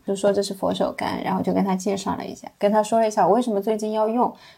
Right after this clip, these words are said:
是因为我担心这两天下雨，店里面下水道会有反起来的那个味道。然后佛手柑点了之后，它可以消灭空气当中的一些细菌，然后可以让店里面的气味比较舒适之外呢，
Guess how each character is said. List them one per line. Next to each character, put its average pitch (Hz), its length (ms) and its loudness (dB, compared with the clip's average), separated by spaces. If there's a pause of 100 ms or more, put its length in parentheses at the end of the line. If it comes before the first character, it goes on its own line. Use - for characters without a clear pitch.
是 - 160 -2
因 233 80 4
为 233 100 2
我 202 100 4
担 202 220 0
心 233 180 0
这 233 120 -2
两 202 160 -2
天 214 180 -4
下 226 240 2
雨， 170 100 -2
店 214 200 -2
里 196 80 -2
面 196 200 -2
下 226 220 0
水 190 140 -8
道 196 180 0
会 220 140 -4
有 190 120 0
反 190 240 -4
起 - 140 -4
来 - 140 -2
的 170 100 -6
那 196 100 -2
个 208 120 -2
味 226 220 -2
道。 - 300 -6
然 208 140 2
后 220 60 4
佛 220 180 2
手 233 160 4
柑 226 240 2
点 196 180 -2
了 - 80 -8
之 208 160 -4
后， 208 80 2
它 208 160 -2
可 214 160 -4
以 196 140 0
消 226 180 0
灭 226 200 -2
空 254 200 4
气 226 200 0
当 208 180 0
中 220 160 -4
的 208 80 0
一 202 80 -2
些 208 160 -2
细 214 220 -2
菌， 196 340 -6
然 196 100 -4
后 196 60 -4
可 226 140 -4
以 - 20 0
让 233 180 2
店 240 200 0
里 196 60 0
面 202 200 -2
的 208 100 0 (380)
气 - 240 6
味 277 160 6
比 196 140 -2
较 208 420 2 (220)
舒 269 240 0
适 254 220 0
之 247 160 -2
外 254 240 6
呢， 196 280 -2